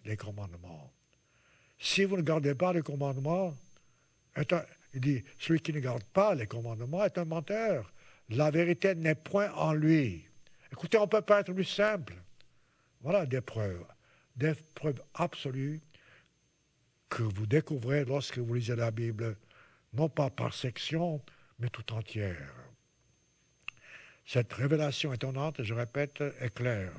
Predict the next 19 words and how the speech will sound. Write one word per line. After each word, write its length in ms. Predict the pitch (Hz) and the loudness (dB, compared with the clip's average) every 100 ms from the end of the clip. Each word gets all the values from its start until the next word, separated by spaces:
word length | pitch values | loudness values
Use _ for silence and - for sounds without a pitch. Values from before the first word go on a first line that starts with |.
| - - - _ _ - - _ _ _ _ | -18 -20 -20 _ _ -20 -20 _ _ _ _
Nous 80 | 110 | -4
devons 300 | 104 117 131 | 0 2 0
faire 260 | 113 143 120 | 2 0 0
de 60 | |
la 100 | 110 | 0
volonté 500 | 104 98 95 92 147 | -2 -4 -6 -4 -2
de 120 | 160 139 | 0 0
Dieu, 480 | 123 143 156 165 - _ _ _ _ _ | 0 -2 -2 -6 -14 _ _ _ _ _
obéir 540 | 113 107 131 156 143 127 | -6 0 2 2 2 -2
à 100 | 123 | -4
Dieu, 480 | 101 135 151 156 160 _ _ _ _ _ _ _ _ _ _ _ | -4 -4 -4 -6 -12 _ _ _ _ _ _ _ _ _ _ _
afin 340 | 120 120 - 143 | -2 -2 0 -4
de 200 | 117 107 | -4 -6
pouvoir 580 | 101 113 104 123 117 95 | -8 -8 -4 -2 -2 -2
dire 240 | 117 123 | -6 -6
que 100 | 113 | -6
nous 180 | 101 107 | -6 -6
sommes 280 | - 104 - | -6 -8 -8
chrétiens 580 | - 101 - 123 143 | -8 -8 -6 -4 -4